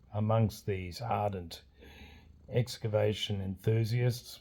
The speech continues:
was a lady. Well,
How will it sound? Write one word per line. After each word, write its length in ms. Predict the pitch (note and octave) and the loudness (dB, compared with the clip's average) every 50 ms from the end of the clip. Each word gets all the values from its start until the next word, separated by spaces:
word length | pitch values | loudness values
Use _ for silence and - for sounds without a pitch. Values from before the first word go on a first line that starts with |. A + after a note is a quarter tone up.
| - | -8
was 680 | - A2+ A#2 A#2 A#2 A2+ A2+ G#2+ G2 - - - - - - - - - _ _ _ _ _ - | -4 -4 -2 -2 -2 -2 -2 -4 -4 -6 -8 -12 -14 -16 -18 -20 -20 -20 _ _ _ _ _ -4
a 60 | - A#2 | -2 2
lady. 500 | B2 C3+ C#3+ C3+ B2 G#2 F#2+ F2 E2 - _ _ - - _ _ _ _ _ _ _ _ _ - - - _ _ - - - - - - - - - - - - _ _ _ _ _ | 6 6 8 6 6 4 0 -6 -12 -16 _ _ -20 -20 _ _ _ _ _ _ _ _ _ -20 -20 -20 _ _ -20 -20 -20 -20 -20 -20 -20 -20 -20 -20 -20 -20 _ _ _ _ _
Well, 320 | - D#3+ C#3+ G2+ D#2 - | 2 4 4 4 2 -2